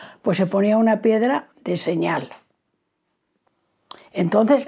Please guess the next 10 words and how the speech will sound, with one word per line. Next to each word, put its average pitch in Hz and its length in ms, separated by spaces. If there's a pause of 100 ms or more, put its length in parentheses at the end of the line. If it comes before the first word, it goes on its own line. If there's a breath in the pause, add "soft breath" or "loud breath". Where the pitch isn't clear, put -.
(120)
sabías 185 520
que 180 120
tú, 214 360 (380)
tú 202 100
tenías 214 400
esta 277 300
parte 339 560 (760)
y 226 200
tú 220 120
tenías 240 560